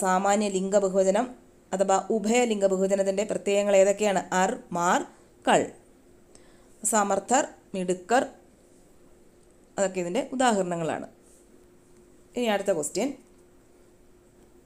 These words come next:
അറുപത്തിയാറ്, ശതകം ചൊല്ലിക്കുക എന്ന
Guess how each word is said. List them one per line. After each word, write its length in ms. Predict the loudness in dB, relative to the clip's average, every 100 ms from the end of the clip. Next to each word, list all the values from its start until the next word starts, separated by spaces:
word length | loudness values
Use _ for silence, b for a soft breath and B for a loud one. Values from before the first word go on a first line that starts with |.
| _ _ _ _ 2
അറുപത്തിയാറ്, 580 | 4 2 2 2 2 0 -6 -20 _ _ _ -2
ശതകം 600 | 2 4 6 6 6 2 2
ചൊല്ലിക്കുക 440 | 0 0 -2 0 2 2 -2 -4 0 0
എന്ന 180 | 2